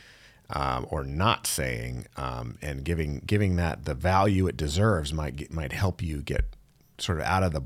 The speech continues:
out of the delusional state that we, that we all get in about ourselves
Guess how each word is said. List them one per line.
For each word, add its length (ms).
out 180
of 140
the 240
delusional 600
state 420
that 120
we, 200
that 280
we 140
all 220
get 180
in 240
about 220
ourselves 600